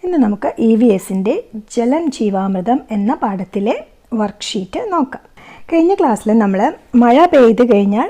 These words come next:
നമുക്ക് ചുറ്റുമുണ്ടാവുന്ന മാറ്റങ്ങൾ എന്തൊക്കെയാണെന്ന് കണ്ടു അല്ലേ? നമ്മുടെ പാഠപുസ്തകത്തിലെ പേജ് നമ്പർ മുപ്പത്തിയേഴിൽ ഒരു ചോദ്യമുണ്ട്. എന്താ നോക്കൂ, എന്താ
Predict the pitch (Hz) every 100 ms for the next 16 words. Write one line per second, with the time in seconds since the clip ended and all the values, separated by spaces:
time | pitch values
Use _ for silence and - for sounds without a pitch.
0 | - 247 233 226 330 254 - 254 220 196
1 | 208 208 214 392 - 214 196 - 233 233
2 | 285 220 202 202 254 208 196 226 311 185
3 | 220 240 269 - - _ _ _ _ -
4 | - 339 339 339 294 262 - 220 - 185
5 | 190 202 220 247 254 254 254 254 285 277
6 | 277 240 208 - 226 - 240 262 220 196
7 | 214 190 180 180 190 175 - - 269 277
8 | 269 254 - 226 214 - - - - -
9 | - 311